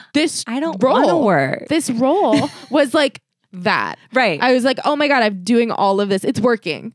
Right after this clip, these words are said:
Speaker 2: Yeah.
Speaker 1: It's working." I didn't even have to audition.
Speaker 2: No, it Oh my God.
Speaker 1: They d-,
Speaker 2: Yeah.
Speaker 1: nobody wanted it that bad.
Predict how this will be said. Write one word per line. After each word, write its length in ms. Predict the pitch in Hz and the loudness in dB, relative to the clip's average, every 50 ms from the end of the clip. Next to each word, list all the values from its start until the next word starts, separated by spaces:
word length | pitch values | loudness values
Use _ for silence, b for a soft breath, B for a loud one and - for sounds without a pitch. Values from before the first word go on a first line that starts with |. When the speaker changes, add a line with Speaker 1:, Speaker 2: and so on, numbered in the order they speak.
| B B - | B B -4
Speaker 2:
Yeah. 240 | 196 190 190 185 175 | -2 0 0 0 0
Speaker 1:
It's 80 | 175 | 0
working." 420 | 214 240 240 226 - - 208 175 123 | 0 0 0 -2 -2 -4 -6 -2 -2
I 80 | 190 | -2
didn't 140 | 240 269 294 | -2 0 -2
even 140 | 330 320 339 | -2 0 0
have 120 | 277 226 - | -2 0 0
to 60 | 285 | -2
audition. 520 | 220 208 190 190 190 - - 85 - 247 | 0 0 0 -2 -2 -4 -6 -4 -2 0
Speaker 2:
No, 100 | 302 381 440 - | 0 0 0 -2
it 140 | - 262 - _ _ _ _ - | -4 -6 -8 _ _ _ _ -8
Oh 120 | 202 220 202 | -6 -6 -6
my 160 | 185 165 165 - | -6 -8 -10 -12
God. 360 | - 180 190 196 190 185 170 | -14 -12 -8 -6 -6 -2 0
Speaker 1:
They 140 | 170 269 277 | 0 0 0
d-, 160 | - - 175 | -2 -4 -6
Speaker 2:
Yeah. 180 | 180 202 240 277 | -4 -2 0 2
Speaker 1:
nobody 340 | 349 381 415 - 415 403 381 | 2 2 2 2 2 0 0
wanted 380 | 320 294 269 294 311 294 - | 0 0 -2 -2 -2 -2 -2
it 160 | 320 294 214 214 | -2 -2 0 -2
that 240 | 285 277 285 285 | 0 0 0 0
bad. 340 | - 285 208 190 220 233 - | 0 0 0 0 -2 -2 -2